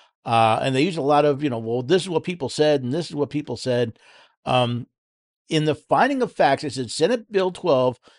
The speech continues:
bans sexually oriented performances." And what's interesting is I looked at this and said, uh, "All right, there's something I'm missing here because that doesn't sound right. Not the way I remember it." So I went and I actually found the language of Senate Bill twelve.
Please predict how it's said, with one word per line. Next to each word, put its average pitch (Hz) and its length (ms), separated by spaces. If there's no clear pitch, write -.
bans 190 500
sexually 208 460
oriented 165 520
performances." 135 840
And 196 120
what's 190 120
interesting 254 440
is 196 280
I 165 140
looked 190 320
at 156 100
this 143 220
and 151 100
said, 151 360
uh, - 140
"All 175 100
right, 160 160
there's 156 200
something 233 360
I'm 190 200
missing 202 320
here 107 200
because 160 260
that 180 120
doesn't 185 220
sound 175 360
right. 90 220
Not 170 220
the 226 60
way 202 160
I 170 60
remember 156 420
it." - 80
So 143 100
I 196 60
went 202 260
and 147 100
I 156 40
actually 170 220
found 160 220
the 143 80
language 160 360
of - 40
Senate 113 280
Bill 123 140
twelve. - 340